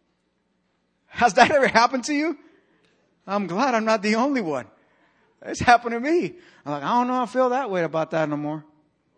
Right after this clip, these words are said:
Mm-mm. I want to let you know this. It's a little nugget that God told me,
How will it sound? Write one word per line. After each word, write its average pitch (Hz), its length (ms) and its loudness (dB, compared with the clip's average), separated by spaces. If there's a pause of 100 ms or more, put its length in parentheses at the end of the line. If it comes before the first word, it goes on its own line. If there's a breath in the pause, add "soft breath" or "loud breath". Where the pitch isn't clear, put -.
(420)
Mm-mm. 214 520 -6 (2750 soft breath)
I 175 80 -6
want 156 120 -2
to 135 60 0
let 131 220 0
you 131 100 -2
know 135 240 -2
this. 110 380 -8 (560)
It's - 120 -14
a 123 40 -10
little 127 240 -6
nugget 117 360 -6
that 110 100 -8
God 113 240 -8
told 123 260 -8
me, 117 440 -6